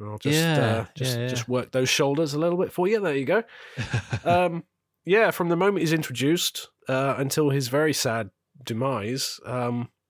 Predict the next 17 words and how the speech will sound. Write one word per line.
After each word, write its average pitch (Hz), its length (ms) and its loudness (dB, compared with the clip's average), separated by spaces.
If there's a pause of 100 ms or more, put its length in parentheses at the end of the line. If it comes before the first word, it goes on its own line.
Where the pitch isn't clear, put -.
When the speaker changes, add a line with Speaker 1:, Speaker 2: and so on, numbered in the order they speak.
(260)
Speaker 1:
I 139 120 0
love 147 200 2
every 143 220 2
moment 139 320 0
he's 139 100 0
on 151 160 0
screen. 156 360 0
He's, 110 200 -4
he's 113 260 -6
warm 127 440 -2
and 113 200 -6
charismatic 123 1000 -4
and 107 240 -6 (320)
helpful, 131 720 -4 (260)
dignified. 127 840 -2 (360)
Speaker 2:
Mm. 110 40 -2 (300)
Speaker 1:
Um, 104 240 -12